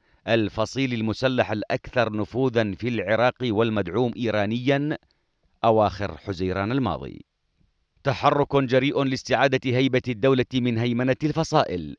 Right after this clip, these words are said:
عزز موقف حكومة الكاظمي التي وعدت الشعب بإنهاء نفوذ وفوضى السلاح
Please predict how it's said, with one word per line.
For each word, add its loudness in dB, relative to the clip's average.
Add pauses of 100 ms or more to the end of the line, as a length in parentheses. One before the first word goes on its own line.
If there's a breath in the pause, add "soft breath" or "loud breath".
(320 soft breath)
عزز 4
موقف 0
حكومة -2
الكاظمي 0 (300 soft breath)
التي -4
وعدت 4
الشعب 0
بإنهاء -2
نفوذ 0
وفوضى 2
السلاح 0